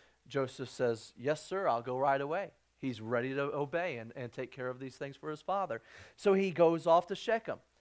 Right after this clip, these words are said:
He finds the field where he believes his brother should be, uh, feeding,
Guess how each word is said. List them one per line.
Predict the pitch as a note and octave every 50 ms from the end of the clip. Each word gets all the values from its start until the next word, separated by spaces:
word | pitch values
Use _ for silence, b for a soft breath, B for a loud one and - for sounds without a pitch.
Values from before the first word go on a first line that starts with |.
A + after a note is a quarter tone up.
| _ _
He | - G3 F#3 F#3
finds | - - D3+ C#3+ D#3+ E3 F3+ F3 F3 D3
the | - E3+
field | - - F3+ F3+ F3+ F#3 G3+ A3
where | F#3 D#3+ D#3 D#3
he | D#3+ F3
believes | D#3 D3+ D#3 D#3 E3 E3+ F3 E3+ D3+
his | E3 E3 D#3
brother | B2+ C#3 D#3 D#3+ E3 E3 D#3
should | D3 - - E3+ E3+ D3
be, | D#3+ E3+ E3+ E3 E3 E3 - - -
uh, | C#3 C3+ B2+ B2+
feeding, | B2+ - - D3+ D3+ D#3 E3+ F#3+ A3 A3+